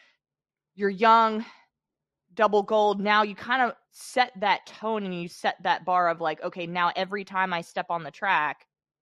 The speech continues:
people are expecting me to win now, despite, n-, you know, how young she is in the sport." So that does come with a lot of pressure for sure. So,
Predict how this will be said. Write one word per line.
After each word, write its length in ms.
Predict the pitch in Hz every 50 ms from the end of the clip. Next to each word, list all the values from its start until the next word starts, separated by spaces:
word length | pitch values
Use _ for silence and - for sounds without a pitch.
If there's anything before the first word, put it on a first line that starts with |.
| _ _ _ _
people 280 | _ 254 240 - 208 208
are 80 | 185 180
expecting 420 | - - - 185 175 - - 165
me 120 | 165 160
to 80 | 147 147
win 220 | 147 156 135 131
now, 260 | 120 95 - - - - _ _ _ _ _ _ _ -
despite, 600 | 190 - - - - 208 190 180 175 170 - - _ _ _ _ _ -
n-, 120 | 196 185 - _ _
you 100 | 190 185
know, 180 | 180 160 160
how 140 | 156 170 180
young 280 | 170 165 175 175 175 170
she 240 | - - 180 170 160
is 260 | 160 156 151 - - -
in 140 | 170 160 151
the 80 | 143
sport." 540 | 147 - - - - 156 151 139 - - - -
So 360 | - - - 185 156 151 151 - - - - _ -
that 200 | 202 226 240 -
does 280 | 226 220 214 208 -
come 440 | - - 226 196 185 180 170 170 170 - _ -
with 240 | 175 190 180 180 - _ _ _ _
a 100 | 160 165
lot 440 | 160 160 156 160 156 160 165 160 - _ -
of 80 | 147 - _ _
pressure 440 | - 180 160 160 - - 151 135
for 220 | 131 _ - 151 147
sure. 420 | - - - 147 135 123 - - -
So, 460 | - - 185 170 156 147 143 139